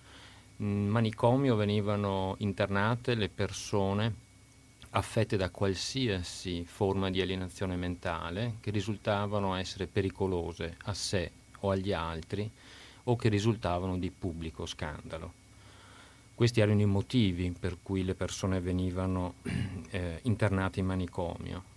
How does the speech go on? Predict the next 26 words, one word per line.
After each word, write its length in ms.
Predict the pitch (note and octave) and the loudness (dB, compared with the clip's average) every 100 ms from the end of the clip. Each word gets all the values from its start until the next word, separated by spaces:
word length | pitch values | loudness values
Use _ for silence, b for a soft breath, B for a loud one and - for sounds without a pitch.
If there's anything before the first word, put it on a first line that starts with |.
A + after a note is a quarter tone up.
| - | -12
e 680 | B2 A2 G#2+ G#2 G#2 G2+ G2 | -2 2 4 4 4 2 0
molte 540 | A2 G#2+ B2 C3+ A#2+ G2 | 0 4 6 6 6 2
di 80 | |
queste 220 | F#2 G2+ G#2 | 0 0 0
persone 380 | G2+ - A#2 | 0 2 4
non 220 | G#2+ F#2+ G2+ | 4 2 2
erano 300 | G2+ F#2+ F2+ | 2 0 -2
affatto, 880 | - - A#2 - - - A2+ A2+ - | -2 2 2 0 -8 0 0 0 -6
eh, 220 | F#2+ F#2 | -6 -6
sofferenti 1000 | E2+ G#2 - G2+ F#2+ F2+ F2+ F2+ A2 A#2+ A#2 - | -4 -6 -2 0 0 0 -2 -2 -2 -2 -2 -8
di 500 | F#2 F2 F2 E2+ E2+ | -8 -4 -2 -2 -2
disturbi 460 | E2+ - G2+ F2 F2+ | -4 -4 -4 -2 0
mentali, 640 | F2+ F2 F#2 D#2+ E2 F#2+ | 0 0 -2 -2 -4 -4
ma 140 | G#2 | 0
erano 360 | G#2 A2+ G#2+ F#2 B B B B B - - | 0 2 0 -2 B B B B B -20 -10
persone 580 | - A2 - A#2+ A2+ A#2+ | -2 0 2 2 6 4
che 100 | A2+ | 4
non 200 | G2+ F#2+ | 2 2
corrispondevano, 1080 | - G2 - G2+ G2+ A2 A2+ F#2 F2+ F2+ F2 | 0 0 0 -2 0 2 2 2 -2 -4 -4
che 100 | G2 | -2
non 160 | F#2+ | 0
rispondevano 640 | G2 F#2+ - F#2+ G#2+ G#2+ F#2 | 0 -2 -2 0 2 2 2
ai 140 | F2+ | 2
ma-, 320 | F#2 F#2 F2+ - | 0 0 -2 -2
ai 540 | F#2+ F2+ F2 E2 E2+ | -4 -2 -2 -4 -6
canoni, 640 | - F#2+ G2 F#2+ F#2+ F#2 | -2 2 4 2 2 0